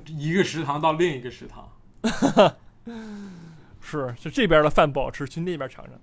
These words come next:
Speaker 1: 嗯，
Speaker 2: 那种感觉。
Speaker 1: 嗯。
Speaker 2: 主要是外卖不新鲜，不是那个，就，就已经不热乎了，你知道吗？确实。
Speaker 1: 是那个马奎帮忙带个饭，那个。
Speaker 2: <laughs> 是，是。
Speaker 1: 不是，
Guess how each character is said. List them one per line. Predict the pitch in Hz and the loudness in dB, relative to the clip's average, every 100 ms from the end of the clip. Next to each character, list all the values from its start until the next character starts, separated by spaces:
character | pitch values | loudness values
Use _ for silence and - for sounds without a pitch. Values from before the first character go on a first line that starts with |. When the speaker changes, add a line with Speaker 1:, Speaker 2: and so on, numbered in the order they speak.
| - | -20
Speaker 1:
嗯， | 139 | -12
Speaker 2:
那 | 131 | -10
种 | 127 | -10
感 | - | -14
觉。 | - - - | -20 -20 -18
Speaker 1:
嗯。 | 127 120 - _ - _ _ _ _ - 127 | -18 -18 -20 _ -20 _ _ _ _ -14 -8
Speaker 2:
主 | 135 | -4
要 | |
是 | 160 | -4
外 | 202 | -4
卖 | 175 185 | -4 -4
不 | 131 | -6
新 | 147 196 | -4 -4
鲜， | 214 | -4
不 | 151 | -4
是 | |
那 | 160 | -4
个， | 143 131 | -4 -4
就， | - - - | -6 -8 -12
就 | - | -10
已 | 156 | -6
经 | |
不 | 139 156 | -4 -2
热 | 240 269 | 0 0
乎 | 120 | 0
了， | 117 | -6
你 | 95 | -10
知 | - | -16
道 | - - | -16 -18
吗？ | - | -16
确 | - - | -12 -10
实。 | |
Speaker 1:
是 | 170 | -10
那 | 156 139 | -8 -8
个 | |
马 | 135 131 120 | -6 -8 -8
奎 | 127 120 135 | -10 -10 -8
帮 | 147 160 160 | -6 -6 -4
忙 | 139 151 | -6 -4
带 | 170 135 | -6 -6
个 | |
饭， | 127 147 - - - | -10 -14 -16 -20 -18
那 | 151 | -16
个。 | 120 - - - 180 208 190 - 214 214 170 143 - - - - | -14 -12 -12 -6 2 4 4 6 6 6 4 2 -4 -12 -14 -14
Speaker 2:
<laughs> | - - 220 208 190 - | -16 -12 -10 -8 -10 -12
是， | - 208 156 135 127 | -8 0 0 0 -6
是。 | - 135 127 - - - - - 147 143 | -8 -8 -8 -18 -20 -20 -20 -20 -18 -16
Speaker 1:
不 | |
是， | 135 139 | -16 -16